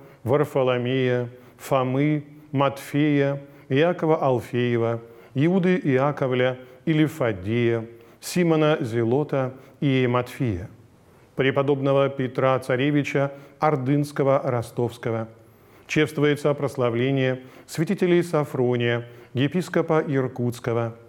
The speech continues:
священномученика Тимофея Петропавловского пресвитера, преподобного мученика Никандра Прусака иеромонаха, преподобного мученика Феогена Козырева архимандрита,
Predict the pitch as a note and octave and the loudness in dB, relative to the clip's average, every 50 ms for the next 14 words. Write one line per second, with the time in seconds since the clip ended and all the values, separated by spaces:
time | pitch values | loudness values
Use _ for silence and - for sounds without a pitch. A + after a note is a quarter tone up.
0 | - - - - - - _ - - C3+ C3+ - - D3 C#3 C3+ C#3+ D#3+ D#3+ - | -20 -20 -20 -20 -20 -20 _ -2 -2 -2 0 0 0 0 0 2 2 0 0 0
1 | D#3 D3 D3 C#3 D3+ C#3+ C#3+ D3 C#3+ - - - - - - - D3+ D3 D3 C#3+ | 0 0 0 2 2 0 0 -2 -4 -10 -16 -20 -20 -8 -2 0 2 2 4 2
2 | C#3+ - D#3 D3+ D3+ D3 D3 C#3+ D3 C3 - C3+ C3 B2 - - C3 C#3 C#3+ C#3 | 2 2 2 2 2 2 2 0 -2 0 2 0 0 0 0 0 0 2 2 0
3 | C3+ C3 B2+ - - - B2+ C3 B2+ B2 - B2 B2+ A#2 - - A#2+ B2 B2 B2 | 0 -2 -4 -4 -2 0 2 2 2 0 0 -2 -2 -4 -4 -4 -2 -2 -2 -2
4 | - A#2+ A#2+ A#2+ A#2+ - - - - - - - - - - - - C#3+ C#3+ D3 | -2 0 0 -2 -4 -8 -14 -20 -20 -20 -20 -20 -20 -20 -10 -4 0 2 2 2
5 | C#3+ D3+ D3+ D#3 D3 D3 D3 D3 D3+ E3+ F3+ - F3+ D#3 D#3 C#3 - D3 C#3 C3+ | 2 2 2 2 2 2 2 2 2 0 0 0 0 0 2 2 2 0 0 0
6 | B2+ A#2+ - - C#3 D3 D3+ D3+ C#3+ C#3+ C#3+ C#3 C#3 - B2 A#2 - - C3 A#2 | -2 -4 -4 -2 0 0 2 2 2 2 2 2 0 0 -4 -4 -2 -2 -2 -4
7 | A#2 A#2+ A#2+ A#2+ B2 - - D3 B2 A#2+ A#2 A2+ A2+ A#2 A#2+ B2+ B2+ A2 - - | -2 0 0 0 0 -2 -2 -2 0 0 0 0 0 -2 -2 -2 -2 -4 -4 -6
8 | - - - C#3+ - - - - - - - - - - - - - - - - | -8 -10 -10 -12 -16 -20 -20 -20 -20 -20 -20 -20 -20 -20 -20 -20 -20 -16 -6 -2
9 | C#3 C3+ C#3 C#3+ D3 C#3 D3 C#3+ C#3 C#3+ C#3+ C#3+ D3+ D#3+ D3+ - D3 D3 C#3 - | 0 0 2 2 2 0 0 0 0 0 2 2 0 0 0 0 0 0 0 0
10 | D3 C#3 C#3 C#3 - - - - - - - D3+ C#3+ C#3 C#3+ C#3 A#2+ A2+ A#2+ C#3 | 0 -2 -2 -4 -8 -14 -20 -20 -20 -4 0 2 4 4 4 2 0 -2 -2 0
11 | D3 C#3+ C#3+ C#3 C#3+ - B2+ C3 B2+ A#2 B2+ A#2+ A#2+ A#2+ A#2 A#2+ B2 - - - | 2 2 0 -2 -2 0 0 0 0 0 0 0 2 2 2 0 0 -2 -6 -12
12 | - - - C#3+ C3 A2+ - C#3 B2 B2 A#2+ A#2+ A#2+ A2+ A#2 A#2+ A#2 A2 - G#2+ | -12 -4 -2 0 0 0 0 -2 0 0 0 0 0 0 0 0 -2 -4 -4 -6
13 | G#2+ | -6